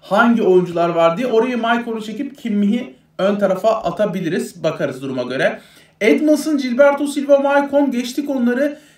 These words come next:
Ee, burada Serginho var, Beckham var. Beckham Max, e, tabii ki de bir de burada o da oynayamıyor yani. Max yüz olduğu için bizi çok fazla tatmin edebilecek bir kart olmayacaktır. Bizim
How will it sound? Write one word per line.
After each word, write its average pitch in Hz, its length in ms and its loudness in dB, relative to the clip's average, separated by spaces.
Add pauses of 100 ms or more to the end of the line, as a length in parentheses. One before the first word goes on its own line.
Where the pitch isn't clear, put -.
(140)
Ee, 165 640 -4
burada 254 500 -2
Serginho 240 680 2
var, 285 240 4
Beckham 233 420 0
var. 285 240 2
Beckham 285 340 -2
Max, 277 560 -8
e, 196 220 -8
tabii 240 240 -4
ki 226 140 -8
de 247 240 -4 (280)
bir 151 400 -6
de 226 120 -2
burada 208 160 -4
o 202 100 2
da 196 60 0
oynayamıyor 143 680 -2
yani. 90 320 -10
Max 233 400 -4
yüz 240 180 -2
olduğu 262 280 -2
için 220 400 -4 (280)
bizi 202 220 -6
çok 269 240 -4
fazla 233 240 -2
tatmin 233 320 -2
edebilecek 226 580 -6
bir 208 180 -8
kart - 320 -4 (160)
olmayacaktır. 196 880 -2 (680)
Bizim 190 440 -2